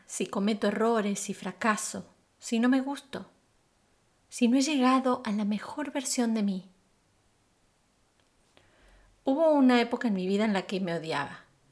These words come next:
Literalmente me odiaba. Desde un estado de mayor conciencia miraba para atrás y pensaba, "¿Cómo pude haber sido esa persona?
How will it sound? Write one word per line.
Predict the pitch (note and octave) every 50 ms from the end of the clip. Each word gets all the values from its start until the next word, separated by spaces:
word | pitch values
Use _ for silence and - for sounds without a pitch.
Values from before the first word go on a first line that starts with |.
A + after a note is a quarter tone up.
| _ _ _ _ _ _ _ _ _ _ _ _ _ _ _
Literalmente | - A3 A#3 G#3 - A3 G#3 A#3 B3+ C#4+ C4+ C4 C4+ C4 C4 C#4 C#4 - -
me | - A3 G#3+ G#3
odiaba. | G3 G3+ G#3 G#3 F#3+ F#3+ F#3+ F#3 G3 - - _ _ _ _ _ _ _ _ _ _ _ _ - - - _ _ _ - _ _ _ _ _ _ _ _ _ _ _ _ _ _ _ _
Desde | - B3 A3+ A#3 D4+
un | E4+ F4+
estado | E4 E4+ - - - E4 E4 D#4+
de | D4 B3+ A3
mayor | G#3 G3+ G#3+ G#3+ C4 C4 C4
conciencia | C4 C4 A#3+ A#3 A3+ - - C#4+ C#4 C4+ C4 - B3+ A#3+ A#3+ -
miraba | A#3+ A#3 A3 A#3 B3+ C#4+ D#4 D#4
para | D4 C4 A#3
atrás | G#3 - A#3+ C4 B3+ -
y | C4+
pensaba, | - - G3+ G3 - - G#3 G#3+ A3 A3 A3 A#3 - - - - - - - - - - _ _ _
"¿Cómo | - - B3+ C4 C4+ C#4+ D4 D4 -
pude | - A3 A#3 B3+ B3+
haber | B3+ A#3 G#3+ F#3
sido | - - - G#3+ A3 A3+
esa | A3 - - G#3 -
persona? | - - - - - - G3 G3+ F#3+ F3 E3+ -